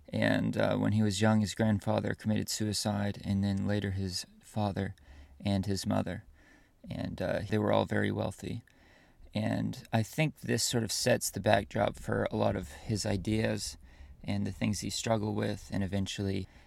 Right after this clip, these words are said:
the places that he came to through those struggles. But, um, this speaks to where people are today, where the world is. I think that we're in this sort of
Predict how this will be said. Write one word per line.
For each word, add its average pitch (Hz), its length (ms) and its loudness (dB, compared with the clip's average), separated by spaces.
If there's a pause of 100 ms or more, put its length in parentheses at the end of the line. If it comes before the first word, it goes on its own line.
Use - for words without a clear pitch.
(100)
the 90 260 -4 (260)
places 110 420 -2
that 107 220 0
he 101 160 -6
came 107 260 -2
to 104 160 -6
through 110 300 -4
those 101 460 -4
struggles. 107 500 0
But, - 220 -2 (880)
um, 113 360 4 (280)
this 151 200 4
speaks - 580 0
to 131 380 4
where 117 640 0 (300)
people 107 320 0
are 104 220 2
today, 107 320 -2
where 104 200 0
the 104 120 -4
world 101 340 0
is. - 360 -4 (640)
I 107 80 2
think - 480 -2
that 117 220 2
we're 107 320 2
in 113 280 4
this 110 160 4
sort 117 280 2
of 104 200 -2